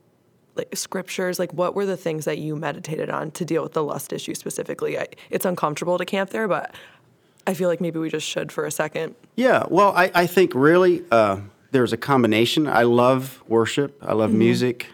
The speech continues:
Speaker 2: I love praying in the Spirit. I love the Word. And so all of those things was a, was a combination,
Speaker 1: Mm-hmm.
Speaker 2: you know, uh, of just meditating and, and marinating in the presence, in the Word, and different things like that. And,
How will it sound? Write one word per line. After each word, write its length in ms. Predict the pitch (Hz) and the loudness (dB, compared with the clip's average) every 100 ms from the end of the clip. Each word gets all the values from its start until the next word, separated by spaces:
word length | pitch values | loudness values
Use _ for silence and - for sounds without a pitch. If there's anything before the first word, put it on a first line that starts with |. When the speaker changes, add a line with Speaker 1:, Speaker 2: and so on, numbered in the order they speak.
| _ _ | _ _
Speaker 2:
I 100 | - | 0
love 280 | 107 107 107 | 2 2 0
praying 240 | - 120 117 | 2 4 4
in 80 | |
the 60 | 113 | 2
Spirit. 360 | - - 113 113 | 0 0 2 2
I 60 | |
love 240 | 95 104 101 | 2 0 0
the 80 | 104 | 0
Word. 480 | 104 104 104 107 | 0 2 0 -2
And 100 | - | -6
so 260 | 98 117 104 | -2 0 0
all 280 | - 127 151 | 2 4 4
of 60 | |
those 260 | 131 113 110 | 4 2 2
things 320 | 110 104 98 | -2 -2 -2
was 540 | 101 - - 110 104 101 | -8 -12 -6 -4 -4 -8
a, 60 | - - | -12 -6
was 260 | 107 95 | -2 -2
a 20 | 90 | -4
combination, 840 | - 113 104 90 87 - 92 87 | 0 0 2 -2 -4 -4 -8 -8
Speaker 1:
Mm-hmm. 480 | 156 220 190 175 170 110 | -4 -4 -2 -6 -6 -4
Speaker 2:
you 60 | 101 | -2
know, 360 | 92 90 92 - | 0 -2 -4 -4
uh, 260 | 92 87 - | -2 -2 -4
of 220 | 98 95 | -8 -4
just 440 | 117 104 - - _ _ - | -2 -2 -4 -12 _ _ -12
meditating 1000 | 107 107 107 107 104 110 92 87 92 - | -6 -4 -2 -2 -4 -4 -4 -4 -8 -12
and, 300 | - 90 85 - _ - | -8 -8 -8 -14 _ -14
and 400 | 90 85 82 85 _ _ _ - | -10 -10 -12 -16 _ _ _ -12
marinating 960 | 101 101 104 107 98 92 80 85 - - - | -4 -2 0 0 0 -2 -6 -10 -14 -16 -6
in 280 | 107 104 101 | -2 -2 -4
the 60 | |
presence, 540 | 95 - 95 82 76 - | -6 -6 -6 -6 -10 -8
in 160 | 101 | -4
the 80 | 104 | -4
Word, 380 | 95 92 85 80 | -4 -8 -8 -10
and 80 | 87 | -10
different 280 | 90 - 85 | -10 -10 -12
things 180 | 92 87 | -10 -10
like 160 | 85 | -10
that. 240 | - 87 87 | -8 -8 -8
And, 180 | 85 | -10